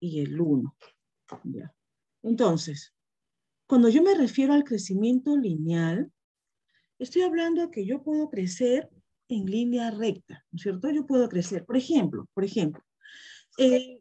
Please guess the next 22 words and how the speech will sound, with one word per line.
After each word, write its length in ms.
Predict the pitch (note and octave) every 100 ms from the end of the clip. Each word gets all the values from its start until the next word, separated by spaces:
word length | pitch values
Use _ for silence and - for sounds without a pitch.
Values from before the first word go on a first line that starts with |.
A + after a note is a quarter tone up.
| -
mis 280 | B3 A3 A#3
utilidades 1000 | C4 B3 C4 F4 F#4 D#4+ B3+ G4 - -
en 160 | G3+
un 180 | A3+ A#3
año, 440 | C4 A#3+ F3+ A3+ D4
mis 160 | F#3
ganancias, 640 | D#3+ D#3+ A#3 C4+ A3+ F#3 F3+
por 160 | D3+
ejemplo, 600 | D#3+ A3+ A3 G3+ A#3+ G4+ _ - - - - _
pudieron 400 | A#3+ C4 D#4 D#4
ser 360 | D4+ D4+ D4 -
para 300 | F#3+ F3+ F#3
un 260 | A#3+ C4
año, 520 | C#4 B3 F#3 F#3+ D#4+ - _ -
eh, 600 | F3 D#3+ D#3 D3+ D3 C#3+ C#3+ D3+ - -
¿dónde 200 | F3+ E3
está 160 | E3+
acá 340 | E3 F3+ F#3 F#3
el 140 | F3+ -
puntito? 400 | E3 - F3+ G#3 B3 _
Un 80 | _
ratito, 300 | F3 _